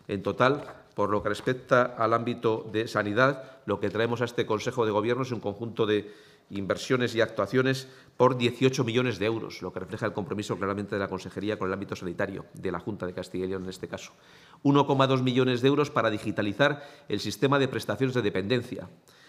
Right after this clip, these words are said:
Se refuerza de esta forma la automatización del reconocimiento de prestaciones de dependencia que hace la Junta de Castilla y León con esta plataforma de análisis de datos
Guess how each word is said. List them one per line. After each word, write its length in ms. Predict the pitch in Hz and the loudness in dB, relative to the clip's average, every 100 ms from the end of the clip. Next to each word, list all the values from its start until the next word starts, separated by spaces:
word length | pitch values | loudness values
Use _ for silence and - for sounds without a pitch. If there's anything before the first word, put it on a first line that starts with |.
| - | -8
Se 120 | - | -4
refuerza 460 | 98 98 131 131 131 | -4 0 0 4 4
de 80 | |
esta 160 | 123 120 | 4 2
forma 300 | 139 131 120 | 2 2 4
la 80 | 104 | 4
automatización 840 | 104 110 101 104 101 104 135 131 | 2 0 0 0 -2 0 2 2
del 140 | 113 101 | 0 0
reconocimiento 720 | 101 104 101 107 120 123 127 | 0 0 -2 -2 -2 0 0
de 80 | |
prestaciones 680 | 117 110 - 104 143 113 - - - - | 0 -2 -4 0 2 0 -4 -12 -20 -8
de 140 | 101 | -2
dependencia 600 | 104 104 107 123 135 117 | 0 2 2 2 0 0
que 80 | - | 0
hace 160 | 117 110 | 0 0
la 60 | |
Junta 200 | 101 104 | -2 0
de 80 | 104 | 0
Castilla 320 | 104 104 123 | 0 0 2
y 40 | 123 | 4
León 240 | 143 170 - - - _ | 4 2 -6 -18 -20 _
con 160 | 110 | 0
esta 240 | 123 131 135 | 2 2 2
plataforma 460 | 120 113 131 131 | 2 0 2 2
de 80 | 110 | 2
análisis 280 | 113 113 117 | 2 -2 0
de 80 | 120 | 2
datos 440 | 135 135 151 - | 2 2 -4 -6